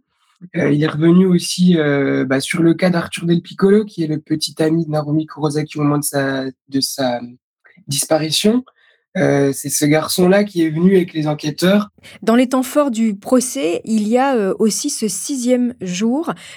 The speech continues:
Speaker 2: où la maman de Narumi, précisons donc qu'elle est venue en France avec l'une de ses filles, qu'elle est divorcée, eh bien, cette maman qui vient à la barre raconter qui était Narumi. Nos confrères du Monde ont même titré «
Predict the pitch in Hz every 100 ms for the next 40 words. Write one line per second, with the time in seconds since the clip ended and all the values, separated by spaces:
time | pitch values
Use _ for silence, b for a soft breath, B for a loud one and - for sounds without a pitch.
0 | B 226 214 202 214 262 247 277 240 208
1 | 196 185 196 202 277 330 _ - 208 196
2 | - 196 247 233 240 190 180 175 208 202
3 | 170 - 208 294 - 170 170 208 233 220
4 | 185 175 170 170 170 - 233 294 294 170
5 | 165 196 175 - - 214 B B B B
6 | - 226 254 247 233 233 226 254 311 -
7 | 190 196 254 254 202 185 214 285 233 214
8 | - 220 - 240 269 - 226 214 - 220
9 | 226 _ 196 208 196 208 196 202 B B
10 | B B 208 220 269 - 285 247 214 220
11 | 240 269 214 208 208 226 208 - 254